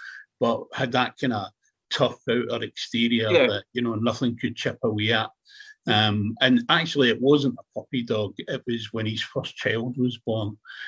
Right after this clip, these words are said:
Speaker 1: It
Speaker 2: Oh,
Speaker 1: was like
Speaker 2: cool.
Speaker 1: a complete softening of this person,
Speaker 2: Ah, yeah,
Speaker 1: you know?
Speaker 2: yeah, yeah, yeah, definitely, definitely.
Speaker 1: <laughs> But, I mean, obviously, there are lots of things, um, wrong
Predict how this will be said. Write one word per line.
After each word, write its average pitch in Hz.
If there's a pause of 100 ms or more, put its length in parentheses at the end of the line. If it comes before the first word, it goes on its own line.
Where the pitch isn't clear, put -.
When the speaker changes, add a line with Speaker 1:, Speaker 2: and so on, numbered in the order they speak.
(160)
Speaker 1:
It 107
Speaker 2:
Oh, 233
Speaker 1:
was -
like 117
Speaker 2:
cool. 123
Speaker 1:
a -
complete 131
softening -
of 120
this 123 (160)
person, 123
Speaker 2:
Ah, 185
yeah, 185
Speaker 1:
you 175
know? 151
Speaker 2:
yeah, - (280)
yeah, 127
yeah, 139
definitely, 127
definitely. 127 (540)
Speaker 1:
<laughs> - (300)
But, 156
I 175
mean, 175 (160)
obviously, 202
there 151
are 175
lots 226
of 165
things, 139 (240)
um, 117
wrong 123